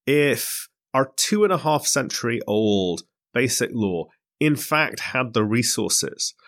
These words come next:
to address novel technological vectors of anti-democracy. It would be like thinking that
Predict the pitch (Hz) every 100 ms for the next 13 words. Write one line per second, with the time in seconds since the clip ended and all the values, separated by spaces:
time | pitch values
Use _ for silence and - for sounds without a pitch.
0 | _ _ - - 131 117 113 - - 98
1 | - 123 120 101 - - - _ - 120
2 | 120 131 143 151 147 135 - - 117 101
3 | 104 - 101 107 101 - _ 104 123 -
4 | - 101 - - _ _ 117 104 101 101
5 | 90 87 - 117 - - _ _ - -
6 | - 170 196 190 190 180 202 208 - 170
7 | 175 143 123 110 120 117 117